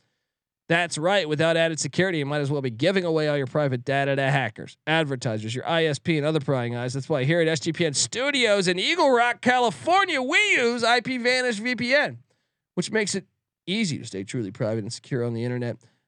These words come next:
I P Vanish helps you safely browse the internet by encrypting a hundred percent of your data. So go to I P vanish dot com slash S G P and use that promo code S G P and claim seventy percent off your savings. That's I P V A N I S H dot com slash S G P. Oh, man. So all those players coming in, it's like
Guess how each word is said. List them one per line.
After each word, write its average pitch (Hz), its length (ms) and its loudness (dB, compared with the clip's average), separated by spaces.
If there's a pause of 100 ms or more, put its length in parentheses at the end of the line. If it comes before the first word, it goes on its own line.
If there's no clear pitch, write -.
(120)
I 147 100 2
P 147 120 2
Vanish 139 280 0
helps 139 180 -2
you 117 80 -4
safely 180 400 0
browse 143 320 0
the 143 80 0
internet 143 240 -2
by 120 160 -4
encrypting 139 360 -2
a - 60 -2
hundred 180 320 0
percent 139 300 -4
of 135 40 -2
your 123 100 -2
data. 170 360 0
So 175 140 -4
go 233 140 0
to 220 60 2
I 196 120 2
P 180 100 0
vanish 175 300 0
dot 160 200 0
com 151 200 0
slash 139 220 -4
S 143 100 0
G 139 140 -6
P 156 180 0
and 139 80 -2
use 165 140 -4
that 135 140 0
promo 123 280 -4
code 120 140 -2
S 117 100 -4
G - 80 -10
P 131 100 -6
and 127 80 -4
claim 143 180 -2
seventy 247 460 2
percent 170 240 0
off 165 80 0
your 143 80 -4
savings. 180 380 0
That's 135 160 -4
I 196 180 0
P 190 220 -2
V 175 240 -8
A 175 140 2
N 165 280 0
I 185 220 0
S 160 200 -2
H 175 220 -2
dot 160 240 0
com 196 220 2
slash 151 320 -4
S 156 160 -2
G 147 220 -6
P. 127 280 -2 (1200)
Oh, 302 260 4
man. 214 360 2
So 202 400 2
all 339 300 4
those 302 100 0
players 254 380 2
coming 196 340 2
in, 208 320 2
it's 202 220 -4
like 220 360 2